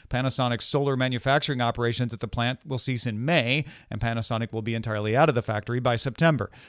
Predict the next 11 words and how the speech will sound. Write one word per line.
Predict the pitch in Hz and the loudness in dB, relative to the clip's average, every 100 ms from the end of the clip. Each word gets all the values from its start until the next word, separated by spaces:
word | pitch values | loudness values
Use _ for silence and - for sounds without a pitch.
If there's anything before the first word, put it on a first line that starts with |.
| - - | -20 -2
Tesla | 123 110 101 | -2 -2 -6
plans | 117 110 113 | -4 -4 -4
to | - | -6
continue | - 107 226 160 | -6 4 6 6
operations | 104 - 110 104 113 | 2 0 -2 -2 -4
at | 98 | -6
the | 107 | -4
factory | 117 110 120 | -2 -2 -2
on | 110 104 | -2 -4
its | 92 | 2
own. | 156 120 120 | 2 4 0